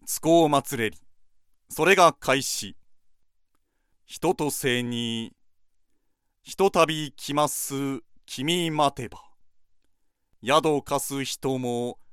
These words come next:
あらじとぞ思う。帰りて、宮にいらせたまいぬ。夜ふくるまで酒飲み、物語して、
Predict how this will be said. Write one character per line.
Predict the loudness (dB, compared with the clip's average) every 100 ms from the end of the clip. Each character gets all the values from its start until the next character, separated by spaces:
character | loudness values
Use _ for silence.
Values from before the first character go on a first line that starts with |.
| -20 -20 -2
あ | 2
ら | 4 2
じ | -2 -8
と | -10 -8 -6
ぞ | -2 -2 -2 -6 -10
思 | -6 -4 -4 -4
う。 | -10 -20 _ _ _ _ _ _ _ _ -20 _ _ _ _ _ _ _ _ _ _ _ _
帰 | 4 4 4
り | 0
て、 | 2 2 2 -6 -20 -10
宮 | 0 4 4
に | 2 -2 0
い | 2
ら | 2
せ | 2 -2
た | -2 0
ま | 0
い | 0
ぬ。 | -8 -12 _ _ _ _ _ _ _ _ _ _ _ _ 0
夜 | 0
ふ | 0
く | -2
る | -2
ま | 0 2
で | 0 -2
酒 | -2 0 2
飲 | 2 -2
み、 | -6 -14 -20 -20 _ -20 _ _ _ _
物 | -2 4 6
語 | 6 4 0 -2
し | -4
て、 | -2 -2